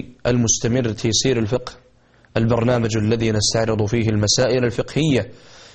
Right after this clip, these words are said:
نناقش فيها أبرز المسائل التي تهم المسلم والمسلمة في حياتهما،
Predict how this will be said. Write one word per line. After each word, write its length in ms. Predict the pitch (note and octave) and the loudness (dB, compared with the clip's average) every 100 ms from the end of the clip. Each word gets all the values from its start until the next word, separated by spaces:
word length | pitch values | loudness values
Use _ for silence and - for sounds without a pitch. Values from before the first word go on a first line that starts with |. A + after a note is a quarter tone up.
| - | -4
نناقش 440 | A#2 C#3 D#3 D3+ C#3+ | 0 2 2 0 -2
فيها 440 | C3 B2+ A2 G2 - - - - - D3+ | 0 0 0 -2 -6 -20 -20 -20 -6 0
أبرز 360 | D#3 D#3 C3 | 2 2 2
المسائل 640 | C3+ A#2+ A#2 C#3 A#2 A2 G#2+ - - _ - - | 2 0 0 0 0 -2 -4 -14 -20 _ -8 -2
التي 360 | C#3+ B2+ B2+ A2 | 0 2 0 -2
تهم 340 | A#2 B2+ B2 | 0 0 2
المسلم 460 | A2+ B2 - C#3 C3+ | 2 0 0 0 2
والمسلمة 600 | A#2+ A#2+ D3+ B2 G#2+ G2+ - - - - - | 0 0 0 -2 -2 -4 -8 -20 -20 -20 -8
في 140 | - A2 | -4 0
حياتهما، 720 | A2+ A2 G2+ A#2 A2+ G#2 | 2 2 0 0 0 0